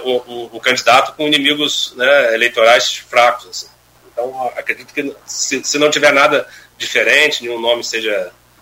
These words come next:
seja aí colocado de forma muito diferente, muito incisiva, não vejo possibilidade disso ser, ser revertido, dessa, dessa,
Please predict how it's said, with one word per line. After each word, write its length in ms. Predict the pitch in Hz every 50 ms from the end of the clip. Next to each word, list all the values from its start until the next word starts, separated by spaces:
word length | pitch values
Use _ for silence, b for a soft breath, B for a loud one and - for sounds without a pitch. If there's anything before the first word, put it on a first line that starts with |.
| _ _ _ _ _ _
seja 380 | _ - - - 107 104 104 101
aí 80 | 101 104
colocado 480 | - 110 104 98 - 104 104 104 107
de 100 | 98 -
forma 280 | - - 107 104 101 95
muito 680 | 95 98 117 143 160 156 - 123 107 101 95 87 82 - - _ _ _ _ _ _ _ _ _ _ _ _ _ _ _ -
diferente, 480 | - - - 98 101 120 127 - -
muito 240 | 113 123 131 - 131 117 110 104 98 98 110 110 - -
incisiva, 640 | 113 - - 113 98 95 107 123 139 143 151 151 B B B B B B B B _
não 160 | 120 123 120
vejo 560 | 110 117 120 127 123 131 127 123 123 120 113 110 -
possibilidade 640 | - 120 - 120 120 123 110 - 110 113 117 120 -
disso 340 | - 123 - - - 135 123
ser, 160 | - 120 -
ser 140 | - - 127
revertido, 400 | 131 131 143 - - 127 123 120
dessa, 180 | 120 - 127 -
dessa, 500 | - - 110 113 - - 120 104 92 -